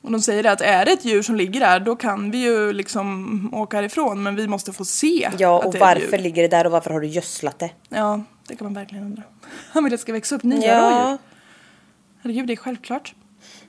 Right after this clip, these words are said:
Speaker 1: Alejandro har inte bilnyckeln med sig och han ber om lov att få gå och hämta den, för han bor alldeles intill.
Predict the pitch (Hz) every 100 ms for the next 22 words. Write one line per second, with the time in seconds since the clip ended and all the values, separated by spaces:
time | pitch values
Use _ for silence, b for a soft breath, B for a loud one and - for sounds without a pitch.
0 | B _ _ _ _ _ _ - 233 240
1 | 240 233 285 269 214 226 220 202 208 214
2 | 208 202 208 247 220 233 247 226 220 220
3 | 220 202 202 208 - 208 214 240 226 208
4 | 214 254 - b b b - 208 214 330
5 | 285 202 190 226 240 - 120